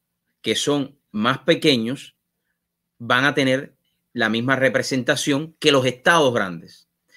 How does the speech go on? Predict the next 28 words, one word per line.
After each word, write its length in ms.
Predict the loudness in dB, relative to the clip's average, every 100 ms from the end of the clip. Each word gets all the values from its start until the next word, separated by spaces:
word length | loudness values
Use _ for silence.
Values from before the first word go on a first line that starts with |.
| -10 -2
Esto 180 | 0
está 160 | 2 2
calculado, 680 | 0 0 2 4 4 0 -10 -6
Carlos 260 | -2 0
Alberto 300 | 0 0 -2
Montaner. 500 | -4 -2 -2 -2 -6 _ _ -4
Esto 200 | 0 2
no 80 | 2
lo 60 |
inventaron, 760 | 2 2 2 4 4 4 -2 -12 _ _ _ _ _ _ _
eh, 800 | 0 4 6 6 4 2 -4 -12 _ _ _ _ _ _ _ _ _ _ _ _
tres 200 | 2 6
o 100 | 6
cuatro 320 | 8 4 4 0
gente 220 | 0 -2
sentados. 640 | -6 -4 0 0 0 -6 _ _ _ _ -10
No, 100 | -4
no, 140 | -2
esto 160 | -2 -4
está 440 | 0 2 0 -4 _ _ _ _
fríamente 680 | -8 0 2 2 0 0 0
calculado 840 | 0 -2 -4 0 4 4 2 -2 _
por 200 | -2 0
lo 140 | 2 4
largo 380 | 4 2 4 4
de 60 |
la 80 | 2
historia. 520 | -2 -2 0 0 -6